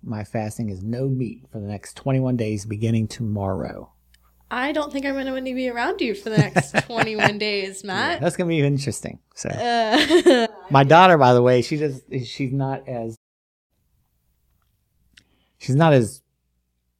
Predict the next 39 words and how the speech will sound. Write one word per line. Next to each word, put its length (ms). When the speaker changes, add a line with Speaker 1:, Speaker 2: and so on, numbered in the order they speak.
Speaker 1:
gi-, 280
she, 280
she's 200
not 180
willing 200
to 80
give 180
up 280
as 140
much 180
as 80
I 260
am, 60
right? 280
So 200
she, 180
her, 340
her 180
thing 300
is 520
no 260
ramen 560
for 100
twenty-one 420
days. 220
She 100
loves 280
to 80
eat 60
ramen 340
noodles, 420
so 100
Speaker 2:
Okay. 60
Speaker 1:
she's 220
no 220
ramen 320
for 100
twenty-one 340
days. 100